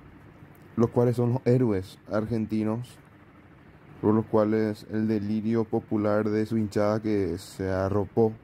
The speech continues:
al estadio, cincuenta mil hinchas argentinos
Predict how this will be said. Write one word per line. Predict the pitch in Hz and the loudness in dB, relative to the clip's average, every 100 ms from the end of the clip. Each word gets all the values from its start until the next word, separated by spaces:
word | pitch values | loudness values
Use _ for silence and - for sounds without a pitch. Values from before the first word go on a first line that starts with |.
| - - | -20 -10
al | 98 | -6
estadio, | 104 98 104 107 110 | -6 -2 -2 0 -2
cincuenta | 117 110 110 101 98 | -4 -2 -2 -2 -2
mil | 101 98 | -2 -2
hinchas | 101 104 | -4 -2
argentinos | 104 104 98 101 101 101 | -2 -2 -4 -4 -4 -6